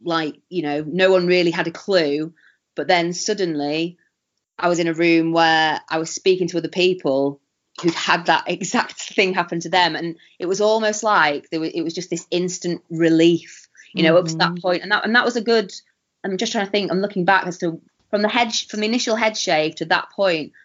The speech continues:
Speaker 1: that was about eighteen months between that point. So it was eighteen months of not having met anyone else, not being able to have that interaction.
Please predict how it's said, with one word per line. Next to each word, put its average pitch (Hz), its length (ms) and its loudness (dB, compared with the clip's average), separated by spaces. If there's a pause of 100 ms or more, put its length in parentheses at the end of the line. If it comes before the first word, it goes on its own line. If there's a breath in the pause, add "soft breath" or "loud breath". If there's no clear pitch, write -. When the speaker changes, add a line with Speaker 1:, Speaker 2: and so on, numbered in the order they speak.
(100)
Speaker 1:
that - 100 2
was 220 100 -2
about 214 220 2
eighteen 196 420 -2
months 208 240 -6
between 180 560 -2
that - 200 0
point. 185 280 0
So 170 60 0
it - 20 4
was 156 100 -2
eighteen 208 460 0
months 190 320 -4
of 165 160 0 (480)
not 196 260 2
having 196 220 0
met 170 140 0
anyone 147 280 -2
else, 147 480 -4
not 185 340 -2
being 175 180 2
able 165 180 4
to - 100 -10
have 160 280 -2
that 151 280 0
interaction. 143 840 -4